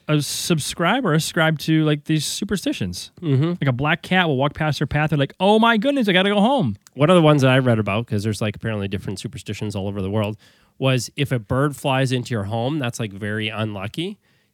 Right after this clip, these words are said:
Speaker 2: And my wife is terrified of birds, so I think, yeah, if a bird flew in her home, that would be very unlucky 'cause she would lose her mind.
Speaker 1: Now, birds are unpredictable and weird, too. Like,
Speaker 2: No,
Speaker 1: the last
Speaker 2: they're
Speaker 1: thing you
Speaker 2: fine.
Speaker 1: want
Speaker 2: They're cute. A little
Speaker 1: Oh.
Speaker 2: tweety bird?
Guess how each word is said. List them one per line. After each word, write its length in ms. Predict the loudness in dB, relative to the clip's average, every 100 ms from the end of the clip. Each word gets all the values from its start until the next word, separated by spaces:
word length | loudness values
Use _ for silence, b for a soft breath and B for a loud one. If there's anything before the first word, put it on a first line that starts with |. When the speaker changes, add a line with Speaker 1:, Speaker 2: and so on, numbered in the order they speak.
| -6
Speaker 2:
And 220 | -4 -2
my 140 | -2
wife 220 | 0 0 -2
is 100 | -6
terrified 520 | -4 -4 -6 -4 -4
of 100 | -4
birds, 340 | -6 -6 -6 -4
so 160 | -4
I 80 | -4
think, 220 | -4 -6
yeah, 200 | -4 -6 -4
if 140 | -6
a 80 | -6
bird 300 | -4 -2 -2
flew 140 | -2 -2
in 40 |
her 100 | 0
home, 160 | 0 0
that 80 | -2
would 100 | -2
be 100 | -4
very 320 | -2 -2 0
unlucky 420 | 0 0 -2 -2 -4
'cause 140 | -4
she 160 | 0 2
would 160 | 2
lose 460 | 0 2 6 6 4
her 160 | 0 -4
mind. 440 | -6 -8 -6 2
Speaker 1:
Now, 140 | 4
birds 280 | 6 6 6
are 80 | 2
unpredictable 640 | 2 0 2 0 0 2 2
and 140 | 2
weird, 320 | 2 2 0
too. 380 | -2 -2 -2 -4 -10 _ -2
Like, 100 | 0
Speaker 2:
No, 60 |
Speaker 1:
the 40 | 2
last 80 | 2
Speaker 2:
they're 60 |
Speaker 1:
thing 100 | 4
you 60 | 2
Speaker 2:
fine. 80 | 4
Speaker 1:
want 160 | 2
Speaker 2:
They're 100 | 2
cute. 380 | 0 2 2 2 2
A 40 |
little 160 | 6 6
Speaker 1:
Oh. 20 |
Speaker 2:
tweety 320 | 4 2 4 4
bird? 280 | 4 2